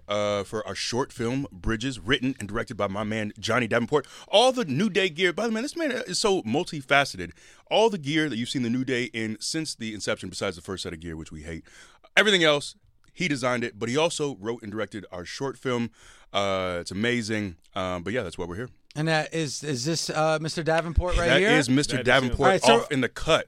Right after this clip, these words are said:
Speaker 1: yes.
Speaker 2: All right, so we're gonna have to get Mister Davenport on microphone before this is all said and done because
Speaker 1: Yes,
Speaker 2: I
Speaker 1: sir.
Speaker 2: have some questions for him. And I know that this is being screened right now, Urban World Film Festival. It's going on right now.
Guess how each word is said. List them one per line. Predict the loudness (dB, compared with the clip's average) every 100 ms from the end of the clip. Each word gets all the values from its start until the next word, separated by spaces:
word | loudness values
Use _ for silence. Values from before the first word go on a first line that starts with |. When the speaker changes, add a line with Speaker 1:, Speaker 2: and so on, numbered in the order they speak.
| _
Speaker 1:
yes. | -8 -6 -8 -16 -2
Speaker 2:
All | 2
right, | 2 0
so | -2 0 2
we're | 2 2
gonna | 2
have | 2
to | 0
get | -2 -2
Mister | -4 -4
Davenport | 0 0 0 -6 -4 -4
on | -4 -4
microphone | -2 -2 -4 -6 -6 -6
before | -6 -6
this | -6 -8
is | -4
all | -2
said | -2 -2 -2
and | 0
done | -2 -2 -4
because | -6 -4
Speaker 1:
Yes, | 0
Speaker 2:
I |
Speaker 1:
sir. |
Speaker 2:
have | 0
some | -2 -2
questions | 0 0 -2 -6
for | -2
him. | -2 0 0
And | -2 -4 -10 -20 -20 -2
I | 0
know | 4 4 4
that | 2 0 -2
this | -4
is | -4 -6
being | -4 -4
screened | -4 -6 -4 -2 -2
right | 0 -2 -2
now, | -4 -4 -2
Urban | -2 0 0
World | 0 -2 -4
Film | -8 -4
Festival. | -2 -4 -2 -2
It's | -2
going | -2 -2 0
on | 0 0
right | -2 -4
now. | -8 -8